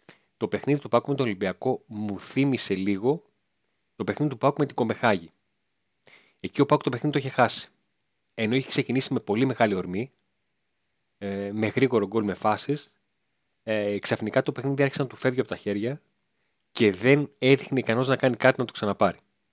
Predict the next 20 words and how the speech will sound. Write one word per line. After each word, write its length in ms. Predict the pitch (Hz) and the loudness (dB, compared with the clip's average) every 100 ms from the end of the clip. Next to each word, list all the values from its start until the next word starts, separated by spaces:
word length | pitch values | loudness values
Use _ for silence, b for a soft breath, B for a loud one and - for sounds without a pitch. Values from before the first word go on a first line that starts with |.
| _ _ - _ _ _ _ _ _ _ | _ _ -18 _ _ _ _ _ _ _
Το 100 | 117 | 4
παιχνίδι 220 | 107 147 | 4 6
του 60 | 156 | 6
Ολυμπιακού 280 | 139 131 | 6 4
ήταν 140 | 147 147 | 4 4
διαφορετικές 500 | 143 127 120 - 139 | 4 2 0 4 2
συνθήκες. 540 | 127 113 110 87 - _ _ _ _ _ _ _ | 2 -2 -2 -2 -8 _ _ _ _ _ _ _
Ε, 220 | 104 104 | -4 -2
απ' 120 | 107 | -2
την 120 | - 127 | 2 2
άποψη 220 | - 135 | 2 -4
ότι, 480 | - 135 127 120 - | 0 2 4 0 0
ε, 840 | 127 113 110 110 110 53 - 110 107 | 2 2 2 -2 -4 -6 -8 -10 -14
αυτό 280 | - - 127 | -6 -2 -2
που 840 | 117 127 127 123 120 113 117 117 117 | 2 4 4 4 2 0 0 2 6
λέμε 260 | 123 127 123 | 8 8 8
όλοι 180 | 127 | 4
ότι 160 | 123 117 | 4 2
ο 40 | |
Ολυμπιακός 680 | 117 110 117 - 127 - - | 2 4 2 2 -2 -2 -12